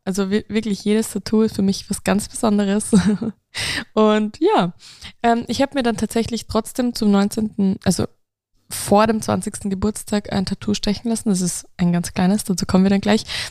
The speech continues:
Und ich hatte so ein schlechtes Gewissen, dass ich dann meiner Mama eine E-Mail geschrieben hab, dass ich mir das jetzt tätowieren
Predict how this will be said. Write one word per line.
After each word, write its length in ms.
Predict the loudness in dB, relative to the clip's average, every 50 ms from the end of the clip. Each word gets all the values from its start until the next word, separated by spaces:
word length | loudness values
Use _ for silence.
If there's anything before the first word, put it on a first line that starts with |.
| -8 _
Und 80 | -4 0
ich 80 | 2
hatte 180 | 2 4 4 2
so 120 | 2 2
ein 80 | 2 0
schlechtes 420 | 2 0 0 0 0 -2 -6 -4
Gewissen, 360 | -2 0 0 0 0 -2 0 0
dass 120 | 2 0
ich 120 | 0 0
dann 160 | 0 2 4 4
meiner 160 | 4 4 4
Mama 440 | 4 4 4 4 4 4 2 0 -2 -4 -10 -12 -12 -12 -14 -18 _ _
eine 260 | 4 4 4 4 2
E-Mail 340 | 2 2 4 4 4 4 2
geschrieben 480 | 0 -4 -4 -4 -4 -2 -2 0 0
hab, 200 | 0 0 -2 0
dass 140 | 0 2 2
ich 140 | 2 2 2
mir 80 | 2 0
das 120 | 2 0
jetzt 240 | -2 -2 -4 -4 -4
tätowieren 520 | -2 -2 0 0 2 4 4 4 2 0